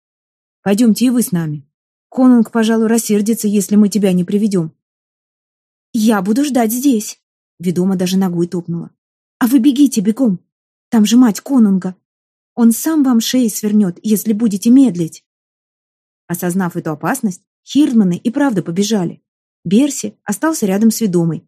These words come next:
почти прыгающей на месте от нетерпения. Ужас схлынул. Теперь ее терзала тревога и неизвестность. Да вдруг ей все это померещилось?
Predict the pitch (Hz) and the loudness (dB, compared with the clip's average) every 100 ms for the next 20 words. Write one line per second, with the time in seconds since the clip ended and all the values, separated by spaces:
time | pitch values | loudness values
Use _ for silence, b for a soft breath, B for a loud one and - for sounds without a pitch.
0 | _ 196 - 185 - 220 185 175 185 190 | _ -10 -8 -6 -2 0 0 -2 -2 2
1 | 208 247 - 180 202 226 220 208 160 151 | 2 2 0 0 0 0 -2 -4 -6 -8
2 | - _ _ _ 190 220 294 - 233 214 | -16 _ _ _ -4 -2 -2 -2 0 2
3 | 190 185 - _ _ - - 233 247 202 | 2 -2 -10 _ _ -10 -2 0 0 -2
4 | 175 170 185 196 185 175 233 226 220 233 | -4 -4 -4 -2 -2 -2 0 2 4 4
5 | 220 233 180 - 131 _ _ _ _ _ | 2 0 -2 -6 -14 _ _ _ _ _
6 | _ _ - 175 165 220 285 277 233 196 | _ _ -6 -6 -2 -4 0 0 2 0
7 | - 226 185 - 214 269 277 - - 170 | 0 0 0 2 4 4 2 -4 -8 -12
8 | - | -14